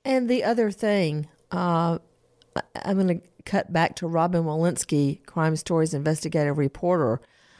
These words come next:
But Robin, you and I have covered so many cases. We know that when you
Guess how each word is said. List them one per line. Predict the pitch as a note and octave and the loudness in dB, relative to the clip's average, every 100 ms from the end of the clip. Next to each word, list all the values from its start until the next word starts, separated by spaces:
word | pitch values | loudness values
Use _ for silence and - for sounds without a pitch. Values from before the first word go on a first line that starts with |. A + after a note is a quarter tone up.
| _ | _
But | - - | -6 -2
Robin, | F3 G3+ F#3 E3+ | 0 2 0 0
you | F3+ | 0
and | F3 | 2
I | E3+ D3+ | 2 0
have | C3 | -2
covered | - - A#3+ C4+ D#3 C#3+ - | -6 0 0 2 0 -2 -6
so | - D#3 | -2 0
many | D#3 D3 | 2 0
cases. | C#3 D#3 C3+ C3+ D#3+ E3 - _ _ _ _ - | 0 0 2 2 0 0 -4 _ _ _ _ -4
We | F3 C4+ | 0 0
know | B3 A#3 B3+ - - | 0 0 0 -2 -2
that | F3+ - | 0 2
when | F3 F3 | 2 2
you | A3 | 0